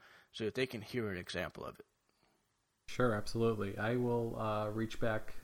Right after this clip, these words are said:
Speaker 2: a month ago to kind of describe one situation that I had. So here goes.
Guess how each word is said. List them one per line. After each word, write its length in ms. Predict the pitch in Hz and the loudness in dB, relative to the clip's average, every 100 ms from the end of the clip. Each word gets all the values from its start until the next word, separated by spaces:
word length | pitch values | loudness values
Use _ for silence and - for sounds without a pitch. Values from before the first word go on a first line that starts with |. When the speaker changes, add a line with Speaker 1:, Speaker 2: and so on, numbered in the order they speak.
| - | -2
Speaker 2:
a 100 | 110 | 0
month 460 | 107 107 110 - - | 2 0 -2 -4 -8
ago 360 | 120 107 107 101 | -4 0 2 2
to 420 | 101 - 107 101 | -2 -2 0 0
kind 260 | 104 104 101 | -2 -2 0
of 140 | 98 98 - - - | -2 -8 -14 -14 -6
describe 460 | 107 - 104 98 | -6 0 2 4
one 200 | 101 98 | 4 0
situation 640 | 101 95 - 104 95 - 98 | 0 0 2 2 0 -2 -2
that 140 | 92 | -2
I 100 | 92 | -2
had. 220 | 92 92 - - - - - - - - - - | -2 -6 -8 -14 -16 -16 -16 -18 -18 -16 -4 -4
So 360 | - 117 117 | 4 8 8
here 180 | 110 120 | 8 6
goes. 380 | 120 175 104 - | 6 6 6 0